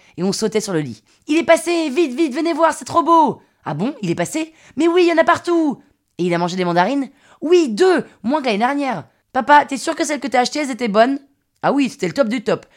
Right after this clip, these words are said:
Mais tu sais, le Père Noël, il a pas le temps de prendre son temps pour manger, il a du boulot. » Mes parents se levaient, ils arrivaient dans le salon. « Waouh, oh là là ! Mais il est fou le Père Noël ! Il a encore plus que l'année dernière ! »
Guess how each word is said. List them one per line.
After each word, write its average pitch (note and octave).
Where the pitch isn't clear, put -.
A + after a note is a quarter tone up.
Mais F#3
tu A#3+
sais, C#4
le A3+
Père G#3
Noël, B3
il A3
a E3+
pas A#3
le A3+
temps C4
de A#3+
prendre G#3
son G3
temps C4+
pour G3+
manger, A#3
il G3+
a A3
du G#3
boulot. » B3
Mes E3
parents F#3+
se G3+
levaient, G3
ils F#3+
arrivaient G3
dans G3+
le G3
salon. « G3+
Waouh, D4+
oh G#3
là A3
là ! D4
Mais F3+
il D#3+
est E3
fou F4+
le F#4
Père D4
Noël ! C4+
Il G3+
a G3+
encore G3+
plus D#4+
que -
l'année G#3+
dernière ! » C4